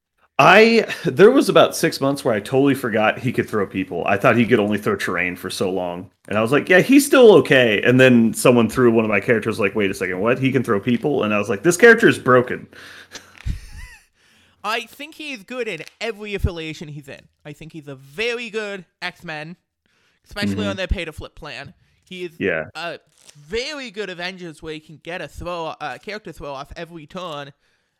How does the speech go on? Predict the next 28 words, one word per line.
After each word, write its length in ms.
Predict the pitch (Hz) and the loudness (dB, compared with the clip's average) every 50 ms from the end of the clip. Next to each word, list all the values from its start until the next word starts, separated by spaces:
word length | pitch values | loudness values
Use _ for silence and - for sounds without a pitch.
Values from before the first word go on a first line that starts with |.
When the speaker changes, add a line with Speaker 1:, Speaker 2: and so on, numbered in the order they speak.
| _ _ _ - | _ _ _ -4
Speaker 2:
And 300 | - 95 95 98 92 92 | -4 -4 -4 -4 -6 -10
Speaker 1:
Mm-hmm. 100 | 92 - _ _ _ _ _ _ _ _ _ _ _ | -12 -16 _ _ _ _ _ _ _ _ _ _ _
Speaker 2:
he's 260 | _ - - 349 349 | _ -20 -20 -16 -14
a 80 | 311 269 | -14 -14
really 300 | 247 311 349 339 330 302 | -14 -16 -16 -16 -16 -16
solid 340 | - 320 294 285 302 294 302 | -16 -16 -16 -16 -16 -16 -16
Inhuman. 580 | 311 302 302 285 294 311 311 294 214 156 131 135 _ _ _ _ _ _ _ _ _ _ _ _ _ _ _ _ _ _ _ _ _ | -16 -18 -18 -16 -16 -16 -14 -14 -16 -16 -18 _ _ _ _ _ _ _ _ _ _ _ _ _ _ _ _ _ _ _ _ _ _
Speaker 1:
Yeah. 240 | - 117 98 90 90 - - _ _ _ _ _ _ _ _ _ _ _ _ _ _ _ _ _ _ _ _ _ _ _ - | -4 -2 -2 -2 -4 -6 -12 _ _ _ _ _ _ _ _ _ _ _ _ _ _ _ _ _ _ _ _ _ _ _ 4
Um, 560 | 113 117 117 113 110 110 107 107 104 - - _ - | 6 6 6 6 4 2 2 0 -2 -4 -2 _ 6
also, 340 | 143 151 151 - - 113 | 6 6 6 6 4 4
yet 240 | 110 110 117 117 - | 6 6 6 4 4
another 320 | 107 110 113 123 131 120 107 | 4 4 4 4 4 4 2
character 380 | - - 131 123 120 - 120 | 4 4 2 2 2 2 0
that 80 | 98 78 | 0 0
likes 180 | 104 104 98 - | -2 -2 -2 -2
having 220 | 120 101 101 98 | -2 -2 0 -2
extra 220 | 98 98 - - 98 | -4 -4 -6 -8 -8
defense 300 | - - 123 123 120 - | -4 -2 -2 -2 -2 -2
dice 220 | 82 80 82 - | -2 -4 -4 -4
'cause 140 | - 107 95 | -6 -8 -4
he 80 | 107 104 | -2 -2
gets 160 | 101 90 - | -2 -2 -4
to 80 | - 95 | -6 -6
reroll 280 | 92 92 92 95 90 90 | -6 -4 -4 -2 -4 -4
his 100 | 90 104 | -6 -8
defense 320 | 107 101 - 113 113 113 - | -10 -8 -6 -6 -6 -8 -10
dice. 140 | - - - | -16 -12 -10
Speaker 2:
Yep. 240 | 202 - - _ | -10 -10 -10 _